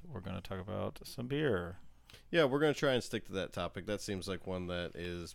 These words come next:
Speaker 2: pretty universally loved by most rad people.
Speaker 1: Yeah,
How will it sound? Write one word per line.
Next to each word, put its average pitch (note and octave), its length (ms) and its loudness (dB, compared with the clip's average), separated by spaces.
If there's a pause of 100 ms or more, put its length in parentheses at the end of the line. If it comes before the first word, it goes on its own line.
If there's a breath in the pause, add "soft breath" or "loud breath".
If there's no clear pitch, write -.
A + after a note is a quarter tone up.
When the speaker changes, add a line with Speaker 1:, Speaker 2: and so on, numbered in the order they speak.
Speaker 2:
pretty F3+ 240 -4
universally F#2 760 -2
loved E2+ 420 -4
by D#2+ 160 -2
most E2+ 500 -6 (100)
rad E2 460 -4
people. E2+ 480 -8 (220)
Speaker 1:
Yeah, A#2+ 240 12